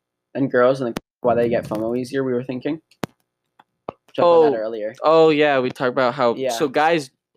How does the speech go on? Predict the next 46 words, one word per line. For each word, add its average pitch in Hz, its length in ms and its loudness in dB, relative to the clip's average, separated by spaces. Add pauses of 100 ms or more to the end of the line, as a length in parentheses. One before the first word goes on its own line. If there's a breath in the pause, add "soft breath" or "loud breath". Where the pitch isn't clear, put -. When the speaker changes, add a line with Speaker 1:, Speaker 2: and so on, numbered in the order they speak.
(160)
Speaker 2:
like - 360 -10
we 110 100 -10
said 107 220 -8
earlier, 104 260 -4
guys 113 220 -4
Speaker 1:
Yeah. - 60 -10
Speaker 2:
get 135 120 2
it 131 180 0
more 113 440 -4 (140)
Speaker 1:
Like, 135 180 -8
'cause 139 140 2
Speaker 2:
or 117 40 -2
Speaker 1:
they're, 143 100 -2
like, 131 80 2
Speaker 2:
easier. 110 260 -6
Speaker 1:
we 160 100 -2
think, 180 300 -6
like, 135 280 -4
in 147 180 -4
our 143 160 2
opinions 113 380 -10
at 92 140 -12
least, 104 300 -16 (300)
because, 131 380 -6
like, 123 160 -4 (380)
guys' 127 260 0
friend 120 260 -6
groups 120 220 -6
go 120 140 0
back 104 360 -8
further 131 260 -2
most 131 260 -4
of 135 60 -4
the - 40 -14
time. 139 320 -6 (840)
Speaker 2:
Well, 151 360 4
Speaker 1:
And, 135 120 -2
like 127 140 2
Speaker 2:
I - 20 2
don't 139 400 0
know, 117 360 2 (380)
like, 117 440 -4
I 123 140 -2
know 135 240 0
a 120 40 -4
bun-, 117 300 -6